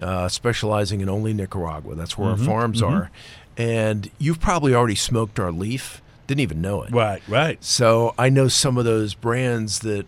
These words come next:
Speaker 1: are leaf buyers, and I'm always curious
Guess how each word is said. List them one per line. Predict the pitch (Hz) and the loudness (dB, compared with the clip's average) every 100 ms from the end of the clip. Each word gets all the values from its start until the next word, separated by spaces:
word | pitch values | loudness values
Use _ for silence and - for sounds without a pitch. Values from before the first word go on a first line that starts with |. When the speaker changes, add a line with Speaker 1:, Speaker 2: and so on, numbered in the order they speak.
| - | -8
Speaker 1:
are | 107 | -8
leaf | 101 120 139 - | -4 -2 -2 -2
buyers, | 92 101 95 101 95 | -2 0 0 -2 -4
and | 101 | -4
I'm | 110 | 0
always | 110 110 | -2 -2
curious | - - 147 143 107 95 - | -6 -2 4 4 4 0 -6